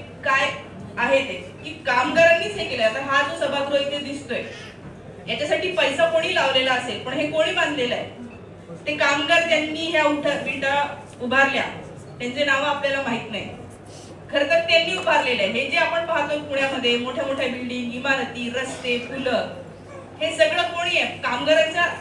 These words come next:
हातावर हे सगळं बसलेलं आहे. आणि त्यामुळे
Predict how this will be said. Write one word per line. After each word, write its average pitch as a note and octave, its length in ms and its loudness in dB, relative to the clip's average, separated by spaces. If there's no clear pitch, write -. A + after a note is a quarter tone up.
हातावर C#4 320 2
हे F#4+ 240 0
सगळं F4+ 220 2
बसलेलं C4+ 400 0
आहे. E3 120 -2
आणि C#4+ 240 -6
त्यामुळे E4 440 4